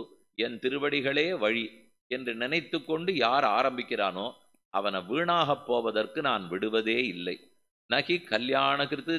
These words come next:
கஷித்து துர்கதிம் தாத்த." தாத்தான் அப்பா அர்ஜுனா சொல்றத நன்னா கேட்டுக்கோ, துர்கதி அவனை நான் அடைய விடவே மாட்டேன்.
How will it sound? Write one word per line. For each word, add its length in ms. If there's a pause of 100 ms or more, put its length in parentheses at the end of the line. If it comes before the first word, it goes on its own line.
கஷித்து 500 (640)
துர்கதிம் 500
தாத்த." 360
தாத்தான் 380
அப்பா 220 (560)
அர்ஜுனா 340 (300)
சொல்றத 420
நன்னா 260
கேட்டுக்கோ, 400 (420)
துர்கதி 440
அவனை 260
நான் 200
அடைய 220
விடவே 400
மாட்டேன். 380